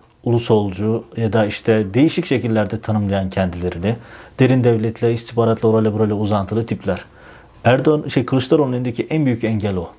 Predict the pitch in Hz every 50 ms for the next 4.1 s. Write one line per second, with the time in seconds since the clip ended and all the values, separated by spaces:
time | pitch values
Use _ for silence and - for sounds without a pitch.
0 | _ _ _ - - - 120 117 - - 170 175 165 139 123 131 165 - - _
1 | - 104 110 117 117 - 175 160 151 139 131 - 156 151 135 76 92 107 135 151
2 | 151 131 107 120 113 110 107 104 - 110 101 92 - 120 123 123 120 110 110 107
3 | - - - - - 139 139 123 110 107 101 - - - 113 120 131 135 110 104
4 | 98 -